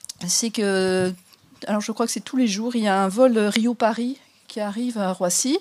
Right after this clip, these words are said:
Et pa-, pour rendre hommage aux victimes du vol qui s'est abîmé en mer il y a quelques années, elle, elle va, se rend à l'arrivée et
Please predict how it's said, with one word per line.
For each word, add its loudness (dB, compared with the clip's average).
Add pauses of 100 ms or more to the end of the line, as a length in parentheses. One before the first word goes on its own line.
(540)
Et 0
pa-, 6 (500)
pour -6
rendre 4
hommage 4
aux -2
victimes -4
du -10
vol -4
qui -12
s'est -8
abîmé -4
en -4
mer -4
il -8
y -10
a -12
quelques -10
années, -2
elle, -2 (120)
elle -14
va, -6
se -6
rend 0
à -4
l'arrivée -2 (600)
et -2